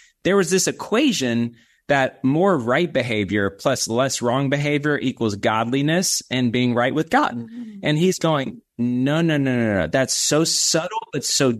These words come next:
Speaker 1: significantly different than the truth of the gospel, which is you can't do more, less wrong. That's why I did." And that is the,
Speaker 2: Mm-hmm.
Speaker 1: you're, like,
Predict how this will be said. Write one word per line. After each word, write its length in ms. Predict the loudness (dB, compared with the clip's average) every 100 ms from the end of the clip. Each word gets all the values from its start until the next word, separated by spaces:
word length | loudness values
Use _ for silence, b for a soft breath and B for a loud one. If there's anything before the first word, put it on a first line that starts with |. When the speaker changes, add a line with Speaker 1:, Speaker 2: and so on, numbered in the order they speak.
| -4
Speaker 1:
significantly 1200 | -2 0 0 0 0 0 -2 -2 -2 0 0 0
different 400 | 0 -2 0 0
than 140 | 0
the 80 | 0
truth 340 | 0 2 2 2
of 140 | 0
the 80 | 0
gospel, 480 | 2 0 0 -2 0
which 200 | -2 0
is 340 | -2 -2 -6 b b b b -2
you 260 | 2 2
can't 840 | 0 -12 -4 0 4 4 0 -8 -16 -12
do 180 | -2 2
more, 420 | 2 2 2 0
less 280 | 0 -2 -2
wrong. 260 | -2 -2 -2
That's 260 | -2 -2 -2
why 280 | 0 0
I 220 | 0 -2 -2
did." 580 | -4 0 2 2 0
And 340 | -2 -2 0 2
that 200 | 2 4
is 200 | 2 0
the, 100 | -2
Speaker 2:
Mm-hmm. 80 | -2 -6 b b 0
Speaker 1:
you're, 220 | 0 0 -6 0
like, 300 | 0 0